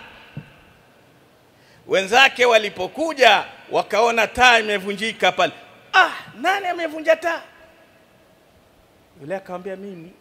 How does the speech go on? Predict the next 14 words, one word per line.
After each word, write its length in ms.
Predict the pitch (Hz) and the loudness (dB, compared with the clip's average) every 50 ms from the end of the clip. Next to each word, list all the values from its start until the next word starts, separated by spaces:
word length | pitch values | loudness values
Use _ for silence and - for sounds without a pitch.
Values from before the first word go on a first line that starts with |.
| _ _ _ _ _ _ _ _ _ _ _ _ _ _ _ _ _ _ _ _ _ _ _ _ _ - | _ _ _ _ _ _ _ _ _ _ _ _ _ _ _ _ _ _ _ _ _ _ _ _ _ -6
Mwalimu 540 | 156 214 233 254 285 330 339 339 339 330 330 | -2 0 2 2 2 2 0 0 2 2 4
alipokuja, 760 | 302 302 294 285 - 285 302 - 311 339 403 330 311 320 330 | 4 4 2 2 2 2 2 2 2 -2 -2 2 6 6 6
watoto 440 | 320 302 294 - 320 302 302 302 285 | 6 6 4 4 2 0 2 2 0
kama, 280 | - - 277 277 247 226 | 0 0 -2 -2 -2 -4
"Maalim." 540 | 233 269 302 330 349 359 381 381 349 311 269 - - - - - - - - _ _ - - _ _ _ - - - _ - - _ _ _ _ _ | -2 0 2 2 4 4 4 2 2 0 -2 -6 -20 -20 -20 -20 -20 -20 -20 _ _ -20 -20 _ _ _ -20 -20 -20 _ -20 -20 _ _ _ _ _
Mwalimu 440 | 127 139 156 160 175 196 185 170 156 | -10 -8 -8 -8 -8 -10 -12 -14 -16
kuangalia, 680 | - 160 165 160 156 156 165 160 165 180 180 175 160 | -12 -10 -8 -8 -6 -4 -4 -4 -4 -4 -4 -4 -4
kamati 560 | 151 - - 180 175 165 165 156 143 - - 143 | -4 -6 -6 -6 -6 -6 -6 -10 -12 -12 -14 -18
saa, 440 | - - - 160 151 139 127 120 | -12 -6 -4 -2 -2 0 -2 -4
kiama 560 | 117 - - 151 151 160 165 160 151 139 135 127 | -6 -8 -10 -6 -2 0 0 2 0 0 -2 -6
kimesimama. 640 | - - 123 123 110 - - 120 117 113 101 - - - _ _ _ _ _ _ _ _ _ _ _ _ _ _ _ _ _ _ _ _ _ _ _ _ _ _ _ - | -6 -10 -12 -12 -12 -14 -12 -10 -8 -8 -8 -10 -14 -20 _ _ _ _ _ _ _ _ _ _ _ _ _ _ _ _ _ _ _ _ _ _ _ _ _ _ _ 2
"Nani 380 | 202 320 403 415 415 415 392 359 | 6 8 10 10 8 6 4 -2
amevunja 600 | 370 381 370 359 349 320 349 349 339 330 311 277 | -4 -4 -4 -6 -6 -6 -8 -4 -2 0 0 0
saa?" 180 | - - - | -2 -8 -18